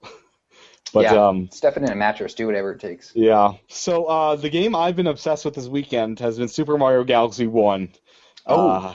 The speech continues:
Speaker 2: is this your first time playing it?
Speaker 1: I bu-, I beat it with the sixty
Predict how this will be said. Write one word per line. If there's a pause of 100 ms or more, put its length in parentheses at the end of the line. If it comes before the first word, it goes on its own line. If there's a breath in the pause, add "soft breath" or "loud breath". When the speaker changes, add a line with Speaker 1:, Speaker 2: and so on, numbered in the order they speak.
Speaker 2:
is
this
your
first
time
playing
it? (200)
Speaker 1:
I
bu-,
I
beat
it
with
the
sixty